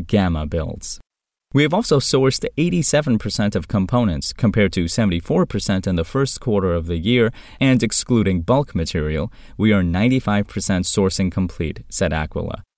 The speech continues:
"Our C T O and his team have completed engineering design for sixty-seven percent of the lifestyle vehicle components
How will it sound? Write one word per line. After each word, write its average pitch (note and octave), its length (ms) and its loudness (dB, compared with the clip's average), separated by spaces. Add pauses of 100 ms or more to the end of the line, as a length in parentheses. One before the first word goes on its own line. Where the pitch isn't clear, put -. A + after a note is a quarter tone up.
(120)
"Our F#2+ 240 2
C A#2 200 2
T A2 240 4
O A#2+ 120 6
and F#2+ 140 2
his F2+ 160 -4
team A2+ 340 2
have F2 200 -2
completed A2 540 0
engineering G2+ 500 4
design G2 400 0
for F2 160 -6
sixty-seven D3 800 0
percent F2+ 360 -4
of E2 140 0
the D2 120 -4
lifestyle E2+ 600 -2
vehicle E2 400 -4
components E2 640 -4